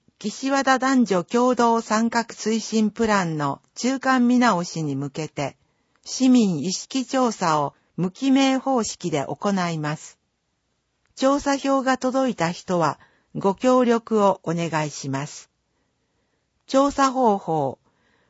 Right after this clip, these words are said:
無作為抽出した十八歳以上の市内在住者二千四百人へ、十一月初旬に調査票を郵送。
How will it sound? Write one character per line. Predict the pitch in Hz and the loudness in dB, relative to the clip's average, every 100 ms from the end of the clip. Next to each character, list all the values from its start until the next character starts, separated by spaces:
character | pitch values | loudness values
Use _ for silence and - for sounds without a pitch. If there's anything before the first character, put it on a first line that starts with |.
| _ | _
無 | 180 | -6
作 | 202 277 269 269 | 0 -2 0 -2
為 | 262 | -2
抽 | - 269 226 | -2 0 0
出 | - - 165 | 0 -6 -8
し | - | -4
た | 165 143 - _ _ _ | -2 -2 -4 _ _ _
十 | 165 220 262 | -4 0 0
八 | 262 262 | 0 -2
歳 | - 254 247 233 | 0 2 2 2
以 | 240 | 0
上 | 208 180 160 | 2 2 0
の | 151 139 - | -2 -4 -10
市 | - 247 | -6 2
内 | 247 226 170 127 | 4 4 2 -2
在 | 190 226 233 | 2 2 2
住 | 233 190 | 0 0
者 | 180 156 143 - _ _ - | 0 -2 -2 -4 _ _ -6
二 | 175 | -4
千 | 175 269 247 170 | 0 2 4 2
四 | 196 226 | 2 2
百 | 233 220 220 | 0 -2 -2
人 | 185 160 143 | -2 0 0
へ、 | 139 131 _ _ _ _ - | -2 -4 _ _ _ _ -10
十 | 160 247 277 | 0 2 2
一 | 277 - 269 | 0 -2 -2
月 | 254 254 - - | -2 -2 -4 -2
初 | 185 | -2
旬 | 196 196 190 | 0 0 0
に | 180 170 - _ _ - | -2 -4 -8 _ _ -2
調 | 247 262 | 2 2
査 | 262 254 | 2 -2
票 | 233 226 208 202 | 2 2 4 2
を | 185 | 2
郵 | 160 175 | 0 -2
送。 | 180 - 156 139 131 | -4 -4 -2 -2 -4